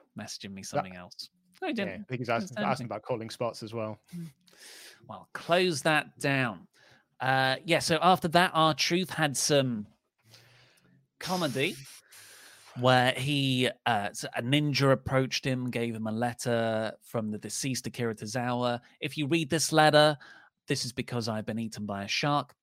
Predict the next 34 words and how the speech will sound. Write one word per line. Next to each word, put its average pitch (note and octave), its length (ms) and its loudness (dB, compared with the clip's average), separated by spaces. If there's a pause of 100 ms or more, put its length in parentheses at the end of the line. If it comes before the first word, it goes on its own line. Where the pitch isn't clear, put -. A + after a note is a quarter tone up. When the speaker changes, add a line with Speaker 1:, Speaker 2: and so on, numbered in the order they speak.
Speaker 1:
I A2+ 140 0
actually G2 220 -10
laughed F2 280 -10
at - 80 -16
that - 180 -14
line. F2+ 220 -16
That F2 120 -14
was F#2+ 100 -16
quite - 260 -14
funny. G#2 360 -10 (180)
It's F3 180 -4
all A#3+ 160 2
a D3+ 40 2
trap. E3+ 560 2 (640)
Akira E3+ 340 6
Tozawa's A#2 420 0
behind C3 440 0
him. B2+ 80 -4
He B2 80 -4
rolls D3+ 320 2
him A#2+ 100 -2
up, A#2 140 -2
twenty-four C3 420 -4
seven A2+ 300 -2
title A#2+ 340 -2
change. A#2+ 400 -6 (200)
Ah, A#3+ 280 0 (160)
but G3+ 140 2
the G3+ 80 0
ninja, G3 500 0 (200)
he C4 180 -2
is G#3+ 160 0
Drew A#3+ 240 0
Gulak. F3+ 580 4